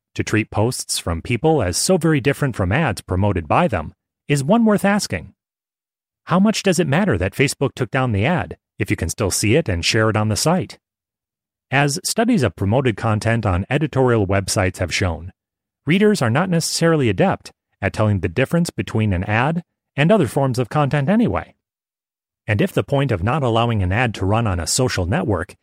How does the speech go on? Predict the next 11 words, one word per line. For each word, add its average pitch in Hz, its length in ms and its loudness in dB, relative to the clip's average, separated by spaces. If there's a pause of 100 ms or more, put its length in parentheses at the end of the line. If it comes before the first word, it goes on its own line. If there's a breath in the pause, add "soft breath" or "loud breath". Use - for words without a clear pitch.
(120)
is 143 140 -2
to - 100 -2
minimize 156 500 2
the 92 100 -2
harmful 127 400 -2
impact 147 440 0
of 92 120 -4
the 92 80 -2
message 104 420 -2
being 95 220 0
spread, 151 500 0